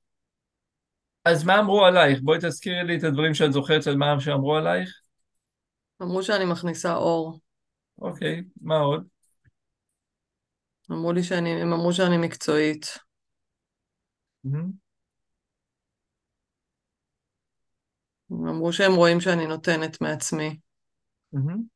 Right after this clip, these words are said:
Speaker 2: לא זוכרת כרגע מה עוד.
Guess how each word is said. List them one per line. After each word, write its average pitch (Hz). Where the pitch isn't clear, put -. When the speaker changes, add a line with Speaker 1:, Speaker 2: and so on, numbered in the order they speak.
Speaker 2:
לא 82
זוכרת 90
כרגע 165
מה 165
עוד. 165